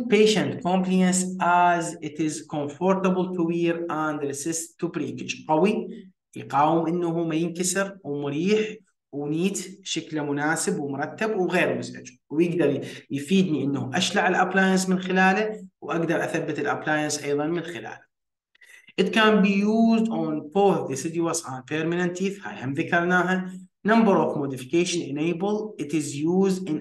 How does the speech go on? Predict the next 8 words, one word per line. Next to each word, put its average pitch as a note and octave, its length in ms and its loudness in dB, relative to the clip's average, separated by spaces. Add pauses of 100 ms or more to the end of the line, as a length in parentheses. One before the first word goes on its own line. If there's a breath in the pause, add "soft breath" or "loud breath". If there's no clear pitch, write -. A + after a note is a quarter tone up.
a C#3+ 120 0
wide F3+ 320 4
variety D3+ 600 2
of C#3+ 160 -6 (100)
appliance. B2+ 420 -10
وهاي C#3+ 340 -2
أيضا E3 260 0
ذكرنا. C3+ 400 -4